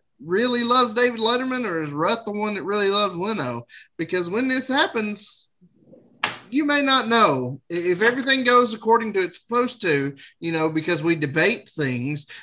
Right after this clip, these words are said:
and we go against each other, hopefully you won't be able to tell. And we'll let you in on that info,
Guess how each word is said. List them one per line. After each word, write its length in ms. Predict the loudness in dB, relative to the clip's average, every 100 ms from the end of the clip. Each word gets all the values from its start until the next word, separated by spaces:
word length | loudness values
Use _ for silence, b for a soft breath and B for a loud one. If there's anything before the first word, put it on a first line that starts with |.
| -6
and 140 | 0
we 100 | 2
go 200 | 4 4
against 500 | 2 0 -2 0 -2
each 200 | -2 -2
other, 440 | -6 -6 -6 -8 b _
hopefully 380 | -2 -2 0 0
you 120 | 2
won't 200 | 0 0
be 120 | 2 2
able 200 | 0 -6
to 80 |
tell. 320 | -8 -4 -2 -2
And 100 | -2
we'll 140 | -2
let 260 | -2 -2 -4
you 80 |
in 80 | -4
on 140 | -4 -4
that 140 | -4
info, 580 | -6 -6 -4 -2 -2